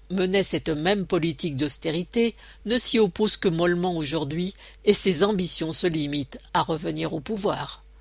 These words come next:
Le Parti communiste portugais appelle à chasser le gouvernement,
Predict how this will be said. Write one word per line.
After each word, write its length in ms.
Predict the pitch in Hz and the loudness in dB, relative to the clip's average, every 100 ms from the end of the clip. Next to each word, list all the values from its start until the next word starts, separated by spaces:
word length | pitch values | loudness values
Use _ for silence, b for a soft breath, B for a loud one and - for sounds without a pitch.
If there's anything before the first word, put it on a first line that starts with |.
| b b b b b | b b b b b
Le 100 | 170 | -6
Parti 320 | 143 165 - 170 | -2 -2 -2 -4
communiste 600 | - 165 175 175 - 175 | -4 -4 -2 -2 -2 -4
portugais 580 | - - - 190 254 - - | -4 -8 -6 2 2 2 0
appelle 340 | 185 247 240 | 0 2 4
à 60 | 175 | 4
chasser 360 | - 185 - 220 | 4 2 0 0
le 120 | 185 | 0
gouvernement, 680 | 185 196 196 226 202 143 | 2 2 4 0 -2 -6